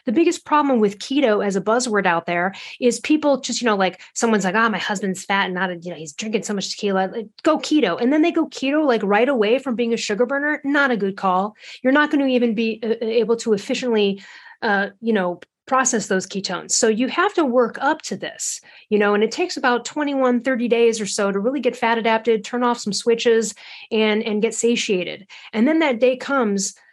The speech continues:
I remember for me, for the first time when I got fat adapted,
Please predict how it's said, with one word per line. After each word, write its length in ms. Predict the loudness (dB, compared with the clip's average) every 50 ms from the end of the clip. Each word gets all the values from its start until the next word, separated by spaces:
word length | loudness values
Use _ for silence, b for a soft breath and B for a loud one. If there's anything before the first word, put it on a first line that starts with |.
| B B B
I 40 |
remember 260 | 2 4 4 4 2 2
for 160 | 2 0 0
me, 180 | 2 2 0
for 120 | 0 -2 -2
the 100 | -2 -2
first 240 | -2 -2 -4 -2 0
time 180 | 0 0 2
when 140 | 2 2 2
I 80 | 2 2
got 180 | 0 -2 -2
fat 220 | -2 -2 -2 0 0
adapted, 500 | 0 0 0 0 0 -2 -4 -4 -6